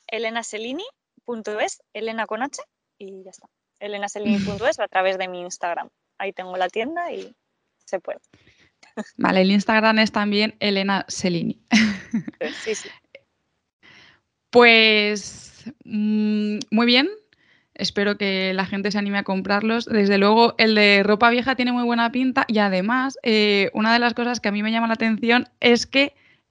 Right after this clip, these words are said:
Speaker 2: eh, lo publicaste el día antes de salir de viaje. O sea, es que lo publicaste en un momento en el que las emociones tenían que estar a flor de piel.
Speaker 1: Sí, sí, de hecho costó, bueno, al final lo cambié. Eh, no iba,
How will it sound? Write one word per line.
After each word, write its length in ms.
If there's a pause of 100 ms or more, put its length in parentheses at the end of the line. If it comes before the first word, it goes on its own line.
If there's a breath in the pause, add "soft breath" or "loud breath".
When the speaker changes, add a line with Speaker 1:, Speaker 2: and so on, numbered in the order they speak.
Speaker 2:
eh, 280
lo 100
publicaste 800
el 320
día 420
antes 840
de 180
salir 360
de 120
viaje. 480
O 100
sea, 140
es 80
que 100
lo 100
publicaste 600
en 160
un 140
momento 400
en 60
el 120
que 80
las 160
emociones 400
tenían 280
que 60
estar 380 (300)
a 80
flor 260
de 100
piel. 340 (680 soft breath)
Speaker 1:
Sí, 300 (380)
sí, 240
de 100
hecho 400 (100)
costó, 640
bueno, 220
al 80
final 240
lo 80
cambié. 420 (380)
Eh, 440
no 180
iba, 240